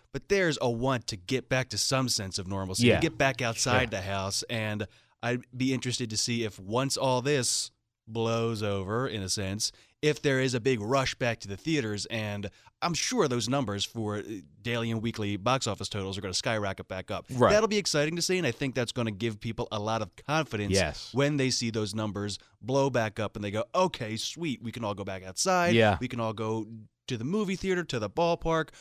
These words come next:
Speaker 1: once all that stuff is back up and running." Not yet, though.
Speaker 2: Yeah, yeah, not yet. Uh, for me, anyway, I'm on day three of, like, a self-induced lockdown, and I'm already going crazy. Uh, I mean, I'm saying that as I'm at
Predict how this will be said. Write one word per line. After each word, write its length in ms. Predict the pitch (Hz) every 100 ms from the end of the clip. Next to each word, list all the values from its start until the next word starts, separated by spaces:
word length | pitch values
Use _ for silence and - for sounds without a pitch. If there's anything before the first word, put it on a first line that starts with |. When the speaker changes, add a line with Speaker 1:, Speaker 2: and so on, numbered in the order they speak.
| -
Speaker 1:
once 180 | 143 147
all 120 | 143
that 120 | 127 113
stuff 260 | - 120
is 80 | 107
back 240 | 110 107 -
up 180 | 113 -
and 120 | 98
running." 380 | 113 131 110 107 - _
Not 200 | 135 160
yet, 180 | 139 98
though. 140 | 82 - -
Speaker 2:
Yeah, 240 | 131 101 -
yeah, 200 | 123 104
not 220 | 107 127
yet. 300 | 127 120 80 - - _ _ _ -
Uh, 440 | 120 117 107 92 -
for 220 | - 127
me, 240 | 147 147
anyway, 280 | 107 104 104
I'm 240 | 101 113 120
on 180 | 113 104
day 180 | 101
three 440 | 92 - 117 110 95
of, 180 | 82 85
like, 160 | 85
a 60 | 85
self-induced 1300 | - 95 85 - - - _ 90 90 87 82 -
lockdown, 760 | - 90 85 - 87 87 85 90
and 160 | 90 87
I'm 140 | 87
already 320 | 87 85 78
going 260 | 76 80 78
crazy. 420 | 78 78 73 87 - - _
Uh, 200 | - 101
I 80 | -
mean, 160 | 135 123
I'm 140 | 120
saying 320 | 113 147 110 101
that 160 | 92 -
as 180 | 95
I'm 180 | 92 87
at 220 | 87 82